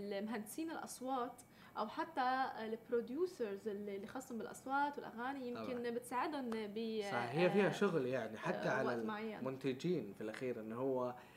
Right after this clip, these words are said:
Speaker 2: يسوي شيء قابل عن-، على إنه هو يسمع بهذه التقنية.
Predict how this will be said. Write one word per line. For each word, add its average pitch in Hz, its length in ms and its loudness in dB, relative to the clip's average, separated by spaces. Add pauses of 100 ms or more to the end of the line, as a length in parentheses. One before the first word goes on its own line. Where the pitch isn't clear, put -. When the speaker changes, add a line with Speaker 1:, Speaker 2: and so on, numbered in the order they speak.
(180)
Speaker 2:
يسوي 175 560 2
شيء 170 300 -2
قابل 196 320 6
عن-، 135 220 -2
على 127 460 0
إنه 135 140 -2
هو 135 160 2
يسمع 135 380 0
بهذه 113 380 -4
التقنية. 104 600 -4